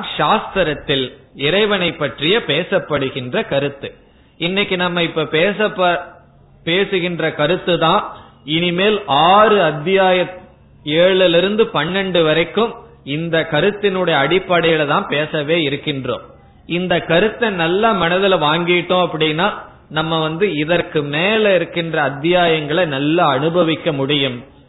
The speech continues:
அதனால இதை நம்ம இன்னைக்கு பேசின கருத்தை மட்டும் காதுல வாங்கி, சில பேர் காதுல வாங்காமையும் இருக்கலாம், அப்படி இல்லாம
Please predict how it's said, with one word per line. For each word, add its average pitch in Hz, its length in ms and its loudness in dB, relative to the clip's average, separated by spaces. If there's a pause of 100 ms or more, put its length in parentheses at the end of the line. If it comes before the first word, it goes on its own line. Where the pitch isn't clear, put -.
அதனால 165 400 0
இதை 170 160 2
நம்ம 156 280 -2
இன்னைக்கு 190 460 -4
பேசின 185 460 -2
கருத்தை 160 340 -2
மட்டும் 151 360 -2 (360)
காதுல 170 440 2
வாங்கி, 175 420 2 (520)
சில 180 180 -2
பேர் 185 200 -2
காதுல 165 280 2
வாங்காமையும் 165 560 0
இருக்கலாம், 147 440 0 (160)
அப்படி 156 320 -2
இல்லாம 165 480 0